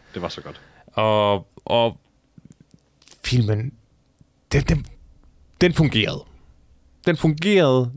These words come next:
Speaker 2: Det er ikke, det er ikke et filmisk mesterværk. Det tror jeg ikke, der er nogen af os, der, der havde regnet med, det ville være. Men at få det til at fungere som en fire timer lang fire tre-film med S-, Superman og Batman,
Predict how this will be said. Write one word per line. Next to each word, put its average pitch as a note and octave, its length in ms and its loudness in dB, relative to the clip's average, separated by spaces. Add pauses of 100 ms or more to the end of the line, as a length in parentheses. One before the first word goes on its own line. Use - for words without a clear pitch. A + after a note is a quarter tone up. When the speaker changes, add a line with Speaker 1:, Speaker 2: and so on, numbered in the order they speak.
(160)
Speaker 2:
Det C3 320 2
er A#2+ 40 4
ikke, C3+ 440 2
det A#2 200 0
er B2 40 0
ikke B2+ 240 0
et A2+ 160 -6
filmisk A2+ 360 -2
mesterværk. G#2 520 0
Det - 80 -12
tror - 160 0
jeg G#2+ 40 2
ikke, A#2 80 -4
der G#2+ 60 0
er G2+ 60 0
nogen A2 180 0
af A2+ 40 2
os, G#2+ 140 -2
der, G2 300 -2
der - 160 -10
havde G2 160 -4
regnet A2 340 -2
med, G#2 100 0
det G2+ 80 0
ville G2 140 2
være. A2 260 2 (580)
Men A2 300 -2 (1040)
at B2 120 -2
få C3 140 0
det B2 120 -2
til - 240 0
at E3+ 160 2
fungere A2 520 0 (540)
som G#2+ 240 -4
en G#2 100 -4
fire D3 260 0
timer A#2+ 340 0
lang A2+ 320 -2 (320)
fire C3+ 320 2
tre-film G#2 840 -2 (1120)
med G#2+ 340 -2 (600)
S-, - 240 -16
Superman A2 540 0
og - 60 0
Batman, G2+ 380 0